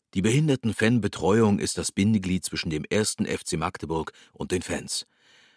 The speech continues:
In meinem Aufgabenbereich fällt die Vorbereitung der Heim- und Auswärtsspiele unseres Clubs. Bei Heimspielen laufen alle Ticketanfragen der Rollstuhlfahrer, Sehbehinderten, in Klammern Blindenreportage,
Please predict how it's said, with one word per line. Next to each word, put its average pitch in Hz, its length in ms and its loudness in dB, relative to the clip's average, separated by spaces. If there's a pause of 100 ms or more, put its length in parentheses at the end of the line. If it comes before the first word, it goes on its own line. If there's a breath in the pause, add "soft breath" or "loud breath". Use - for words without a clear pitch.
(140)
In 90 120 -2
meinem 85 240 0
Aufgabenbereich 87 1000 0
fällt 87 220 -2
die 95 80 -10
Vorbereitung 92 680 2
der 76 160 -4
Heim- 92 300 -2
und 82 240 -8
Auswärtsspiele 90 640 -2
unseres 82 340 -4
Clubs. - 380 0 (480 loud breath)
Bei 78 180 -4
Heimspielen 87 680 -2
laufen 87 320 -2
alle 92 220 -4
Ticketanfragen 85 840 -4
der 69 100 -6
Rollstuhlfahrer, 82 840 -2 (300 loud breath)
Sehbehinderten, 82 960 -2 (300 soft breath)
in - 160 -10
Klammern 76 500 -6
Blindenreportage, 80 1040 -2